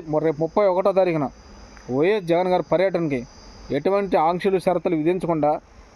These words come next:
చట్టపరంగా ప్రధాన ప్రతిపక్ష నాయుడికి, నాయకుడికి రక్షణ కల్పించి నెల్లూరు పర్యటనని ప్రతి ఒక్క అధికారులు సక్సెస్ చేయాలి.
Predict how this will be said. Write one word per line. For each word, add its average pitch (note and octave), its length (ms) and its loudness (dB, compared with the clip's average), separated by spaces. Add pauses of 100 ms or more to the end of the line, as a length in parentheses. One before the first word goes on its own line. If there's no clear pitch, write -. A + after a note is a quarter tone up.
చట్టపరంగా F#3+ 720 0 (320)
ప్రధాన F3+ 300 0
ప్రతిపక్ష F3+ 440 -2
నాయుడికి, E3+ 560 0 (300)
నాయకుడికి F3 480 0 (580)
రక్షణ A3+ 280 0
కల్పించి F3 440 0 (540)
నెల్లూరు F#3+ 440 2
పర్యటనని E3 480 0 (640)
ప్రతి D3+ 180 0
ఒక్క E3 200 -2
అధికారులు F3+ 640 2 (320)
సక్సెస్ F3 380 0
చేయాలి. D3 260 0